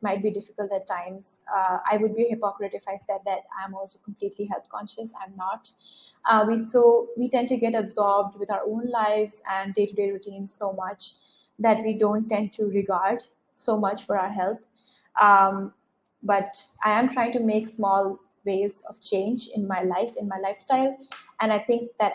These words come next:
attitude is what really matters, and that determination to change is what really matters.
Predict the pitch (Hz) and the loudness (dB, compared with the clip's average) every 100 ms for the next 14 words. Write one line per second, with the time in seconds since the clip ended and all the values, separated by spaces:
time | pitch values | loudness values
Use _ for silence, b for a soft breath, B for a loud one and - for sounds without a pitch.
0 | - 214 - 214 196 196 196 190 - 196 | -2 -4 -4 -2 -2 -6 -2 -4 -2 -6
1 | 190 185 185 190 190 - - 196 190 185 | -6 -10 -12 -6 -6 -8 -14 -10 -10 -10
2 | 196 190 190 190 - 196 - - 185 196 | -8 -8 -10 -18 -20 -20 -18 -12 -10 -10
3 | - - 214 - 196 - 185 185 185 185 | -16 -12 -10 -6 -6 -4 -4 -4 -6 -10
4 | - - - - | -10 -10 -12 -20